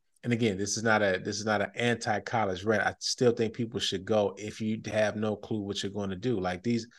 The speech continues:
so that, so actually that does prove my point. These people knew what they were going to do with their lives, like, had a very clear vision about what it's gonna do,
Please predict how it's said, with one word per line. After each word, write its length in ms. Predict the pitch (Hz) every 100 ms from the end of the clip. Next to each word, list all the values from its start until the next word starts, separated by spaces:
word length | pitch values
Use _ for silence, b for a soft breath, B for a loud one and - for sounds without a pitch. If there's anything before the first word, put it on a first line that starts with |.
| B
so 140 | -
that, 100 | 147
so 140 | 131 151
actually 260 | 131 127
that 80 | 131
does 80 | 127
prove 180 | - 104
my 120 | 92
point. 340 | - 85 - B B B B
These 180 | 117 120
people 260 | 139 120
knew 160 | 117 120
what 140 | 113
they 100 | 113
were 140 | 107 104
going 260 | 107 104 98
to 120 | 90
do 360 | 110 113 82 - _ _ _ _ 113
with 180 | 104
their 120 | 107 98
lives, 380 | 101 92 82
like, 140 | 98 90
had 140 | 95
a 40 | 92
very 300 | 104 104 101
clear 240 | - 113
vision 360 | 92 117 101 95
about 200 | 95 95
what 100 | 95
it's 140 | 90
gonna 240 | - 95
do, 220 | 95 101